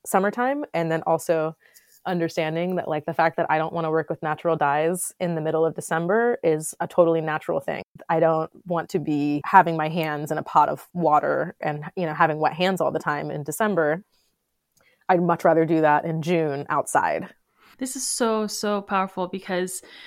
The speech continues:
Speaker 2: we get into this treadmill almost of, "This is what I do. This is what I have to. I have to do it year round. I have to, have to, have to." You know what? Take a cue from the earth, friend. <laughs>
Speaker 1: Yeah. <laughs>
Speaker 2: Like, there's a balance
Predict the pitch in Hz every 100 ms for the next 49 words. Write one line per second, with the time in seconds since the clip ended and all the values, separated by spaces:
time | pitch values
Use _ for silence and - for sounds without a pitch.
0 | - - - 220 208 208 240 269 240 208
1 | 165 - - 220 208 240 202 165 160 147
2 | 170 165 156 147 147 - - - 185 180
3 | 165 - 185 190 - 175 170 170 220 208
4 | 190 160 165 160 139 - 202 196 - 190
5 | 175 151 - - 139 - 147 139 165 208
6 | 196 190 165 - 175 - 202 185 - -
7 | 185 175 - 170 170 - 147 151 - 180
8 | - - - - - _ - 185 247 294
9 | 311 320 294 - _ - 302 302 _ -
10 | 359 359 330 330 320 - 165 160 - -
11 | 165 175 190 202 - - - 302 349 226
12 | 247 240 302 208 214 339 330 320 233 277
13 | - - 226 254 320 330 233 359 196 -
14 | -